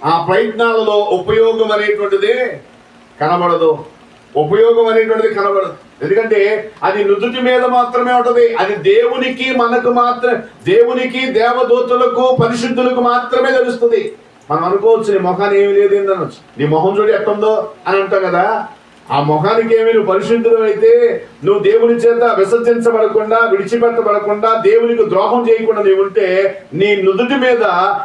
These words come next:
"యెహోవా పరిశుద్ధుడని" బంగారు ముద్ర వేసి లిఖించబడి ఉంటుంది.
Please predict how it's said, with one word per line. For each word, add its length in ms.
"యెహోవా 680
పరిశుద్ధుడని" 1120
బంగారు 560
ముద్ర 320
వేసి 340
లిఖించబడి 580
ఉంటుంది. 520